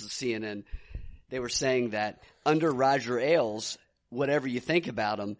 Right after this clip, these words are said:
this would not have happened. The opinion people would not be attacking the people that are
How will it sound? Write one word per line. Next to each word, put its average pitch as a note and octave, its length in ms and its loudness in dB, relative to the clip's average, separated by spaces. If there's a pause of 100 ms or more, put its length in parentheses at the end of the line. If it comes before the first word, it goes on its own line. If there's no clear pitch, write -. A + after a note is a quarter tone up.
(220)
this D3+ 320 0
would C#3 160 0
not A#2+ 220 2
have G#2 80 -4
happened. A#2 640 -4
The A#2+ 140 0
opinion D3+ 640 0
people A2 400 -4
would A2+ 180 -2
not B2 300 -2
be G#2 160 -8
attacking G#2 840 -4 (440)
the A#2+ 100 -8
people B2+ 380 -2
that A2 180 -4
are G#2+ 220 -4